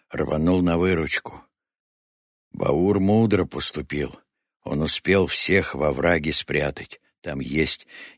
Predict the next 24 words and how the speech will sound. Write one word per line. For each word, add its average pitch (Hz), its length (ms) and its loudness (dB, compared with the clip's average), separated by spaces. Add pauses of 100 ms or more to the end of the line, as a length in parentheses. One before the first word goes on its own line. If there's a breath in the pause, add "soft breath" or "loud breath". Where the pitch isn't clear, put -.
небольшой 67 560 -2
спуск, - 540 0
о 62 80 -10
котором 69 500 -4
только 69 380 -6
мы 76 200 -2
знали, 73 480 -2 (360 loud breath)
по - 80 -10
которому 71 480 -6
можно 69 420 -4
выйти. - 460 -6 (1300)
А 65 100 -6
сам 107 300 4
с 90 80 -2
бойцами 98 520 4
остался 90 560 0
в 78 60 -4
ауле 90 420 0
отбиваться. 69 840 -2 (960)
Но - 160 -6
дикарей 76 600 0
очень 82 380 0
много 80 400 0
оказалось. 71 720 -4